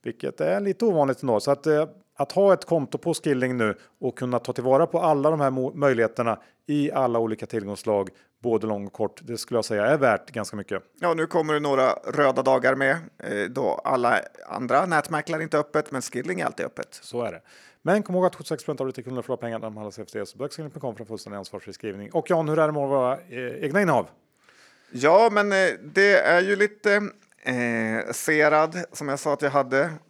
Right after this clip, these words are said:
Speaker 1: Jag har
Speaker 2: Och
Speaker 1: en liten skvätt E G sju kvar. Eh,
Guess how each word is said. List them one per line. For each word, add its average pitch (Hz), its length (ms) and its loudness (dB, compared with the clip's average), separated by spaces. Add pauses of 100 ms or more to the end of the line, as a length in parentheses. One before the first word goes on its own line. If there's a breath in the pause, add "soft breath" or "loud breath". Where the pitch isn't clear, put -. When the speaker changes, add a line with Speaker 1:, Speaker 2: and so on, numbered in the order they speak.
(140)
Speaker 1:
Jag 135 80 2
har 139 80 2
Speaker 2:
Och 139 40 0
Speaker 1:
en 139 180 -6
liten 165 380 -2
skvätt - 380 -2
E 143 140 -4
G 135 120 -2
sju 131 240 -2
kvar. 123 380 0 (600 soft breath)
Eh, 101 440 -4